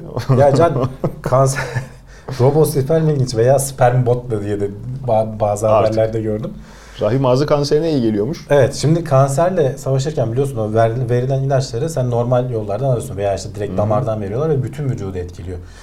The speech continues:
Speaker 2: Sen doğrudan aslında, e, o kanserin olduğu hücreye gitmeye hedefleyen işte bir sürü şu an
Speaker 1: Evet.
Speaker 2: çalışmalar var. Biz de sürekli konuşuyoruz. Bu onların en ilginçlerinden bir tanesi aslında. E, spermi işte bu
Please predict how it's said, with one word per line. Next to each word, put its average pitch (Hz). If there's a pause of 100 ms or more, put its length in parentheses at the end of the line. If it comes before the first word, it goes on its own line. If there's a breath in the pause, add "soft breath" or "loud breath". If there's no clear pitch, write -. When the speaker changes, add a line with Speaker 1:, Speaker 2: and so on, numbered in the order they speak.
Speaker 2:
Sen 117
doğrudan 127
aslında, 117 (320 loud breath)
e, 104 (160)
o 101
kanserin 139
olduğu 120
hücreye 120
gitmeye 123
hedefleyen 117
işte 135
bir 156
sürü 139
şu 135
an 127
Speaker 1:
Evet. 175
Speaker 2:
çalışmalar 123
var. 95
Biz 107
de 110
sürekli 107
konuşuyoruz. 135 (420 loud breath)
Bu 165
onların 196
en 196
ilginçlerinden 180
bir 202
tanesi 110
aslında. 113 (880 loud breath)
E, 104
spermi 143
işte 127
bu 107